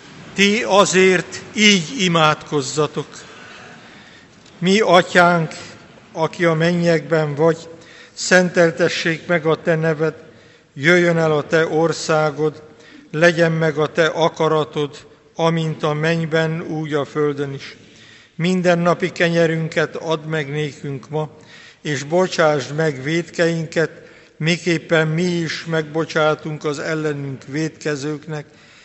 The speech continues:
és ne vigy minket kísértésbe, de szabadíts meg a gonosztól, mert tiéd az ország, a hatalom és a dicsőség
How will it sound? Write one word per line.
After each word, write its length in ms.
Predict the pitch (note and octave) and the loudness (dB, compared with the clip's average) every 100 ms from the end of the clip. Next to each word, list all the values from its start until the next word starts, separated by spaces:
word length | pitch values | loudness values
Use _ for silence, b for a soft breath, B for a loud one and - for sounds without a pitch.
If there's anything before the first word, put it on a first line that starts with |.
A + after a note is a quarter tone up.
| B B | B B
és 240 | E3 D3+ | -4 -2
ne 180 | F3 F#3 | 4 4
vigy 240 | F3+ D#3+ | 4 0
minket 500 | E3 E3+ D#3 E3 D3 | -2 -2 -2 -2 -2
kísértésbe, 1040 | - E3 - E3 D#3 D#3+ D#3+ C#3 C#3+ D#3+ - B B B - | -6 -8 -4 -4 -4 -6 -6 -6 -6 -6 -6 B B B -2
de 120 | E3 | -2
szabadíts 720 | - F#3 D#3+ E3+ D#3+ D#3 - | 0 0 2 2 0 -4 -6
meg 220 | E3 D#3 | -6 -2
a 80 | D#3 | -2
gonosztól, 840 | D3 E3+ D#3+ - - - D#3+ D#3 - b b b b | -2 -4 -4 -8 -14 -8 -8 -8 -14 b b b b
mert 420 | D#3+ D#3+ D3 - | 0 2 2 -4
tiéd 380 | E3+ E3 D#3+ D3 | -2 0 0 -2
az 180 | C#3+ E3 | -4 -4
ország, 760 | E3 E3 C#3+ - D#3+ D#3 D3 - B B B | -2 -2 -4 -4 -2 -2 -4 -12 B B B
a 120 | E3 | -6
hatalom 800 | A#2+ D#3 D#3+ F3 E3+ E3 E3 E3+ - | -2 0 0 2 2 2 -2 -6 -10
és 300 | D#3+ D3+ - | -8 -6 -4
a 80 | D3+ | -6
dicsőség 1040 | C3 D#3 - D3+ D3 C3 - C#3 C3 - | -6 -10 -8 -6 -6 -8 -8 -8 -8 -12